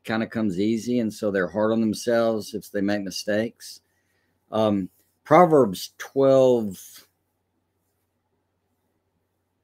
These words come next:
three talks about, "If you can't receive correction, you're stupid." And I would argue, "And it'll keep you stupid."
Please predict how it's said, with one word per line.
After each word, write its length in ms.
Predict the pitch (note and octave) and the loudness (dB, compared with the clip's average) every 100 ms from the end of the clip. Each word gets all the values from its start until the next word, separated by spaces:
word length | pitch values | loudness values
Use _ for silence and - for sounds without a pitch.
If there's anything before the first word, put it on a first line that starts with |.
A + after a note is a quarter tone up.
| _ _ _ _ _ _ _ _ _ _ | _ _ _ _ _ _ _ _ _ _
three 420 | B2 A#2 G#2+ F2 _ _ _ _ | -2 0 0 -4 _ _ _ _
talks 340 | - A#2+ - | -2 -2 -2
about, 540 | A#2 G#2 G#2 G2+ G2 - _ _ _ _ _ _ _ _ _ | -4 0 0 0 -6 -14 _ _ _ _ _ _ _ _ _
"If 200 | A2+ G2 | -12 -8
you 80 | A2+ | -10
can't 300 | - D3 D3 | -2 -2 -2
receive 340 | A#2 - A2 | -6 -6 -6
correction, 520 | - G#2 G#2+ G#2 G#2 F#2+ | -6 -2 -2 -2 -6 -6
you're 100 | E2+ | -6
stupid." 540 | - - F#2+ E2+ D2+ _ _ _ _ _ _ _ | -8 -6 -6 -8 -16 _ _ _ _ _ _ _
And 100 | F#2 | -4
I 60 | |
would 120 | G#2 G#2+ | -2 0
argue, 500 | G#2+ G#2 G2+ F#2+ F2+ _ _ _ _ _ | 0 0 -2 -4 -6 _ _ _ _ _
"And 320 | G2+ G#2+ G#2+ | -8 -4 -4
it'll 200 | G#2 G2 | -2 -4
keep 280 | F#2+ - G2+ | -6 -8 -10
you 60 | D#2+ | -12
stupid." 460 | - E2+ D2+ - | -10 -10 -10 -16